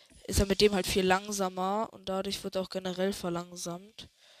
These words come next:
Ja, und er greif-, versucht dann eu-,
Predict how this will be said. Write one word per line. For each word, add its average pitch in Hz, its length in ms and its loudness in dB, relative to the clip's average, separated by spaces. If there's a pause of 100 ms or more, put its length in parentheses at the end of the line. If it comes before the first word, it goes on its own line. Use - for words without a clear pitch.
(4000)
Ja, 208 180 8
und 220 80 0
er 208 120 2
greif-, 202 240 2
versucht 220 300 -2
dann 220 180 -2
eu-, 202 180 0